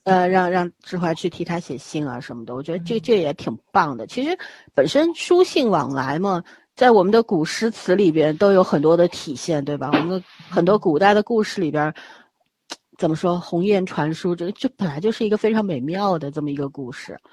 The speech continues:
Speaker 1: 所以当看到这种
Speaker 2: 嗯。
Speaker 1: 奶奶建立了这么一个写信的这么一个事情，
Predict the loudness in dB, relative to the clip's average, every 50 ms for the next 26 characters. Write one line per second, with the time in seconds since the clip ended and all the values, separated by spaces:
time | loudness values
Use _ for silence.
0 | _ _ _ _ -2 0 0 0 0 2 2 2 2 0 -2 -4 -4 0 2 2
1 | 2 2 2 0 -2 -2 -2 -4 -8 -14 -20 _ _ _ -18 -4 0 2 2 4
2 | 4 2 0 2 2 2 2 4 2 2 2 2 2 0 -2 -4 -4 0 2 2
3 | 2 2 2 -2 -6 -6 -4 -4 -2 -2 0 2 0 2 2 2 4 4 6 6
4 | 4 6 6 4 4 4 2 -2 -4 -4 -4 -6 -4 -4 -4 -4